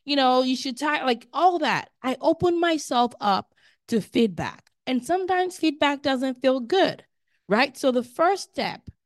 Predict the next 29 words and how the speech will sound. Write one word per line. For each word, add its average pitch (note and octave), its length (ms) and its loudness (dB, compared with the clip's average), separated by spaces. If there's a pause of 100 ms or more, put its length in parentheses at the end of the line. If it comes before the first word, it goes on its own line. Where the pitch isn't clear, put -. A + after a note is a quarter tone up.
(420)
after E4 380 2
my A#3+ 200 2
great B3+ 360 2
idea A3+ 540 0
was A#3 180 -6
something C#4+ 340 -2
that A#3+ 200 0
didn't B3 480 -2
necessarily A3+ 720 -2
feel A3+ 240 2
good. E4+ 260 0 (460)
But A#3 160 2
the B3+ 100 4
only F#4 280 2
reason D4 340 4
why C4+ 160 4
I A#3+ 100 0
got A#3+ 360 0
better, G3+ 520 0 (180)
the A#3 100 2
only F4 260 6
reason C#4+ 260 2
why C#4 140 4
I A#3+ 60 2
look A#3 200 -2
this A3 200 -4
fabulous D4+ 640 0
on D#4 220 0
video, A#3 560 2